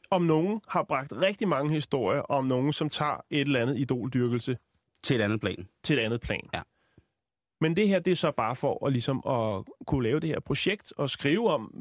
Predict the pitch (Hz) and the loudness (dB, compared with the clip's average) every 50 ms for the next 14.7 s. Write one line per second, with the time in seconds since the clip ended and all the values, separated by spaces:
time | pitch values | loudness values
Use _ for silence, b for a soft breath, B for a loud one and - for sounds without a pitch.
0 | 90 95 151 151 143 165 151 131 120 123 123 123 143 - - 190 - - 151 - | -6 -2 -2 0 2 2 0 0 0 0 0 -2 -2 -2 -4 -4 -2 -2 -2 -2
1 | - - - - 135 127 127 147 - - 180 165 143 104 147 131 - - - - | -4 -10 -10 -6 -4 -4 -4 -4 -4 -4 -4 -2 -2 -4 -4 -6 -6 -8 -8 -6
2 | 135 127 120 123 117 - - - 143 135 135 - - 175 131 127 117 123 139 160 | -6 -4 -4 -6 -6 -8 -8 -6 -4 -4 -2 -2 -4 -2 0 0 2 2 0 0
3 | b b b b b b b b b _ - - - - - - - - 147 123 | b b b b b b b b b _ -6 -4 -4 -4 -4 -6 -6 -6 -6 -6
4 | 127 117 - - - 226 - - - - 135 127 135 117 - - b b b b | -6 -6 -4 -2 -2 -2 -4 -4 -4 -2 -2 0 -2 -2 -4 -6 b b b b
5 | - 120 127 135 156 160 - - - 185 180 180 - 214 190 - 156 127 117 110 | -4 -2 -2 -2 -2 -4 -6 -2 -2 -2 -2 0 -2 -4 -2 0 0 0 0 0
6 | 98 - - - - - - - - - - - - 190 214 - - 214 208 196 | -2 -4 -4 -6 -8 -8 -10 -6 -6 -6 -4 -2 -2 -2 0 0 2 2 4 4
7 | 202 185 180 175 160 - 196 180 165 - 160 156 156 - - 143 - - 143 135 | 4 4 4 2 2 2 2 2 2 2 2 2 2 2 0 -2 0 -2 -2 -4
8 | - - - _ _ _ _ _ _ _ - - 185 160 165 170 170 - _ _ | -6 -12 -20 _ _ _ _ _ _ _ -2 0 2 4 4 2 0 -2 _ _
9 | _ _ _ _ _ - 180 180 156 151 165 175 170 160 135 110 131 120 107 107 | _ _ _ _ _ -2 0 2 2 4 4 4 4 4 2 2 2 0 0 0
10 | - - 156 180 214 240 - - - - - - _ _ _ _ _ _ _ _ | 0 2 2 2 2 0 -2 -8 -8 -10 -12 -18 _ _ _ _ _ _ _ _
11 | _ _ _ _ - - 180 190 208 214 202 202 190 175 190 196 190 175 - _ | _ _ _ _ 0 0 2 2 2 2 2 2 0 0 0 0 0 -2 -4 _
12 | _ _ _ _ _ _ _ - 147 170 185 - 208 196 202 - 196 196 190 185 | _ _ _ _ _ _ _ -2 0 0 2 2 2 0 2 2 2 2 2 0
13 | 185 - - _ _ _ - 151 170 208 214 196 185 175 - - 196 185 170 - | 0 -4 -8 _ _ _ 2 2 4 4 4 2 0 0 -2 0 0 0 0 2
14 | - 190 190 185 190 175 160 147 147 139 156 185 208 | 0 0 0 0 0 0 2 2 4 4 4 4 2